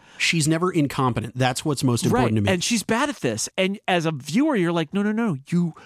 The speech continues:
Speaker 2: no, seriously, voters of the future in this T V show, you want her in charge." <laughs> And the voters are like, "No, well, we,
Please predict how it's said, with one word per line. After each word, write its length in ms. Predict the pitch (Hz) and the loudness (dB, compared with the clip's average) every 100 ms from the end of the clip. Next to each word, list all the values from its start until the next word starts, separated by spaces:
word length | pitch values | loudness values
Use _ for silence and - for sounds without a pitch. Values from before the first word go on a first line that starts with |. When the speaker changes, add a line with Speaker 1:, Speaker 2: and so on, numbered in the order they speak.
| - - _ | -20 -20 _
Speaker 2:
no, 140 | - 170 | -4 -2
seriously, 440 | - 233 220 170 | 0 0 0 0
voters 440 | 143 185 160 107 - | 0 0 -2 -4 -6
of 160 | 147 | -6
the 80 | 143 | -4
future 520 | - 202 - 120 85 - _ | 0 0 0 -2 -4 -12 _
in 160 | 190 165 | -2 0
this 200 | 165 - | 0 -2
T 140 | - | -2
V 120 | 185 214 | 0 0
show, 340 | - 110 - - - - - | 0 -2 -4 -12 -20 -20 -14
you 300 | 143 160 160 | -2 0 0
want 480 | 131 139 160 160 - | 0 0 0 0 -4
her 800 | - 160 151 139 131 120 117 107 _ _ _ _ - | -6 -2 0 2 0 0 -2 -6 _ _ _ _ -4
in 180 | 151 135 | -2 -2
charge." 640 | - 120 90 92 - - - | -2 -2 0 -2 -2 -2 -4
<laughs> 40 | - - - - 240 277 208 | -4 -2 -2 -2 -6 -4 -4
And 360 | - 196 180 170 | 0 0 0 -4
the 160 | 160 147 | -4 0
voters 360 | 170 180 165 | 0 0 0
are 40 | 180 | 0
like, 320 | 165 156 - | 0 -2 -6
"No, 380 | 117 139 254 - | -2 0 0 -2
well, 260 | 180 156 160 | -2 -2 0
we, 240 | 170 269 | -2 -2